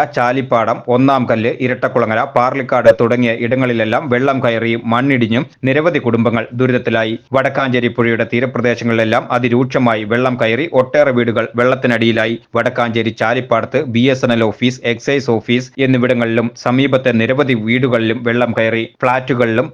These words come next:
താഴ്ന്ന പ്രദേശങ്ങളിലും വെള്ളം കയറി പുറത്തിറങ്ങുവാൻ കഴിയാത്ത വിധം കുടുങ്ങിയ ആളുകളെ വടക്കാഞ്ചേരിയിൽ നിന്നും ഫയർഫോഴ്സ് എത്തി ഡിങ്കി ബോട്ടും ഫൈബർ ബോട്ടുകളും മറ്റും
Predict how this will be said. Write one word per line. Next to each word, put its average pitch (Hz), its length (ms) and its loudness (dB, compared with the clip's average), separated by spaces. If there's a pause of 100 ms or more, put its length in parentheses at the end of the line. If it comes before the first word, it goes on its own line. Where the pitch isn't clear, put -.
താഴ്ന്ന 127 340 0
പ്രദേശങ്ങളിലും 120 360 0 (240)
വെള്ളം 131 300 2
കയറി 117 220 0 (100)
പുറത്തിറങ്ങുവാൻ 123 680 0
കഴിയാത്ത 120 460 0
വിധം 117 260 0
കുടുങ്ങിയ 123 320 2 (160)
ആളുകളെ 120 380 0 (340)
വടക്കാഞ്ചേരിയിൽ 127 720 2
നിന്നും 120 260 2
ഫയർഫോഴ്സ് 127 500 0
എത്തി 117 160 -2 (140)
ഡിങ്കി 131 340 2
ബോട്ടും 117 340 0
ഫൈബർ 127 220 0 (120)
ബോട്ടുകളും 117 440 0
മറ്റും 113 240 -2